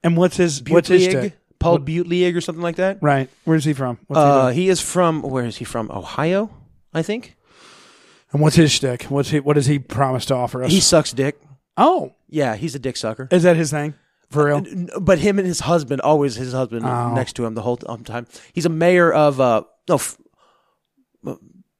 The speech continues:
Speaker 2: South Bend, Indiana or something like that. Indiana
Speaker 1: He's
Speaker 2: or
Speaker 1: the
Speaker 2: Ohio.
Speaker 1: mayor?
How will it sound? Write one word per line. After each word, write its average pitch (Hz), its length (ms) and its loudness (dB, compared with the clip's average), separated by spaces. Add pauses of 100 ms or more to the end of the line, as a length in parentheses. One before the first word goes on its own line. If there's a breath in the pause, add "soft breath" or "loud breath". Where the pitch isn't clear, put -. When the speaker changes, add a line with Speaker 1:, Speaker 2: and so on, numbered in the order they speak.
(300)
Speaker 2:
South - 480 -4
Bend, 156 380 2 (800)
Indiana 139 540 0
or 165 40 0
something 175 220 -8
like 180 140 0
that. 190 400 2
Indiana 190 400 2
Speaker 1:
He's 160 80 6
Speaker 2:
or 147 40 6
Speaker 1:
the 139 80 4
Speaker 2:
Ohio. 120 360 0
Speaker 1:
mayor? 339 100 0